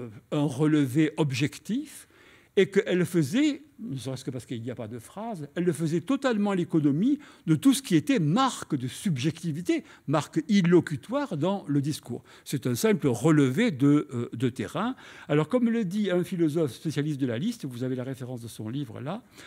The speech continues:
La liste est devenue pour beaucoup d'esthétiques de la modernité l'instrument privilégié d'une écriture désireuse de minérer l'octorialité. »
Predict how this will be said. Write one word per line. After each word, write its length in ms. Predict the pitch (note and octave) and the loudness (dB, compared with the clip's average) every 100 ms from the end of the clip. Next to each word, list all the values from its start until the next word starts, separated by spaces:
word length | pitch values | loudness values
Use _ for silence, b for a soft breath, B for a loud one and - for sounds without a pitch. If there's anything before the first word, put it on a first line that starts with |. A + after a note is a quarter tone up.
| B B B B - | B B B B 2
La 160 | E3+ A3+ | 4 6
liste 180 | C#4+ | 4
est 80 | A#3 | 2
devenue 380 | G3 G3+ G#3+ A3 | 2 4 6 6
pour 180 | G#3 F#3+ | 4 2
beaucoup 240 | G#3 G#3+ | 2 2
d'esthétiques 540 | F#3+ E3+ F#3+ D#3+ F#3+ D3 | 0 2 0 -2 -4 -2
de 100 | D3+ | 0
la 140 | D3+ | 2
modernité 580 | C#3+ D#3+ D3 D3+ C#3 C4 | 2 2 2 2 2 0
l'instrument 540 | A3+ F3+ - G3 G3+ | 2 0 -2 -2 -2
privilégié 580 | - F3 F3 E3 C#3+ A#3+ | -4 -4 0 2 2 0
d'une 140 | G3 | 0
écriture 460 | F3+ - E3 A#3+ D#3 | 0 -2 -2 -4 -4
désireuse 640 | B2 A3+ E3 D3+ B3+ A3 | -2 -2 -2 -4 -2 -2
de 100 | D3+ | -2
minérer 420 | D#3 F3 D3+ G3 | -2 0 0 -2
l'octorialité. » 880 | A#3 D3+ D#3 C#3+ F#3 D3+ - B2 G2 | -4 -4 -6 -6 -4 -4 -6 -8 -8